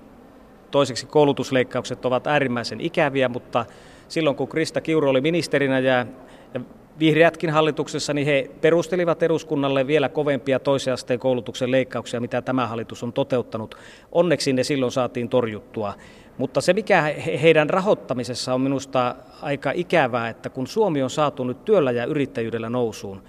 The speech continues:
niin he juuri nyt ovat molemmat puolueet rankaisemassa niitä, jotka tekevät töitä, ja rankaisemassa niitä, jotka yrittävät Suomessa ja luovat työpaikkoja. Eli yrittäjävähennystä ollaan, jota me saimme aikaan, joka on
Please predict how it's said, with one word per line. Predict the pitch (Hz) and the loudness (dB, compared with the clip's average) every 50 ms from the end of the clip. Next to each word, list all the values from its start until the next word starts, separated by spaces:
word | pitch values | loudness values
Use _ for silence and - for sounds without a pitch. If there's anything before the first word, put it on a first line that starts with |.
| - - - - - | -20 -20 -20 -14 -6
niin | - 135 | -2 0
he | 156 | 0
juuri | 160 196 220 175 151 156 | 2 2 2 2 2 2
nyt | 190 202 196 - | 2 0 0 0
ovat | 143 127 120 - | 0 0 0 0
molemmat | 156 160 165 147 127 123 120 - - | 0 2 2 2 2 0 -4 -4 -2
puolueet | 147 143 135 123 120 113 113 110 - - - - - - - - | 0 0 0 0 0 -2 -4 -4 -6 -10 -18 -20 -20 -20 -18 -8
rankaisemassa | - 131 156 175 170 - 143 131 120 107 117 120 110 - - 120 | -2 0 2 2 2 2 0 0 0 -2 -4 -6 -6 -6 -6 -2
niitä, | 143 190 190 - 156 | 0 0 0 0 0
jotka | 135 123 - - 117 | -2 -2 -2 -6 -6
tekevät | - 139 123 - 123 113 104 98 - - | -4 -4 -4 -4 -6 -6 -6 -10 -12 -6
töitä, | - 190 196 185 160 - - 139 123 - - - - - - | -2 -2 0 0 -2 -2 -2 -4 -4 -4 -10 -20 -16 -6 -2
ja | 139 | 0
rankaisemassa | 139 156 156 143 - 143 123 113 127 117 113 - 127 123 | 4 4 4 2 2 0 -2 0 -2 -4 -4 -4 -4 -2
niitä, | 139 143 127 - 123 | -2 -2 -2 -2 -2
jotka | 117 120 117 - - - - 123 117 110 - | -2 -2 -4 -6 -10 -6 -4 -4 -4 -2 0
yrittävät | 175 170 165 151 127 - - 117 123 117 | 0 2 2 2 0 0 -2 -4 -4 -4
Suomessa | - - 143 135 123 120 110 - - | 0 2 2 2 2 0 -2 -4 -4
ja | 123 120 | -2 2
luovat | 160 214 226 165 127 123 - - | 4 4 4 4 2 -2 -4 -2
työpaikkoja. | 151 147 131 117 - 113 107 101 - - 117 107 110 104 - - - - - - - - - | 0 0 0 0 0 -6 -8 -8 -8 -10 -10 -10 -10 -10 -12 -16 -20 -20 -20 -20 -18 -8 -4
Eli | 135 135 139 135 131 - - - - - - - - - - - - - - | 0 0 2 2 2 0 -2 -8 -16 -16 -16 -16 -18 -20 -18 -18 -16 -10 0
yrittäjävähennystä | - 190 214 226 202 - - 170 165 156 147 170 165 160 165 147 139 131 - - 147 139 | 2 4 4 4 2 2 2 4 4 4 4 4 2 2 4 2 2 0 0 0 2 2
ollaan, | 139 139 139 131 131 127 123 117 - - - - - - - | 2 2 2 2 2 2 0 -2 -6 -12 -20 -20 -20 -14 -10
jota | 143 143 - 143 | -8 -2 0 0
me | 143 151 | 0 2
saimme | 147 170 156 147 135 139 | 4 4 4 4 4 2
aikaan, | 139 165 170 165 - - - 131 127 127 | 4 4 4 4 4 2 -2 0 0 0
joka | 123 120 - 131 123 123 | -2 -4 -2 -2 -2 0
on | 123 120 | -2 -4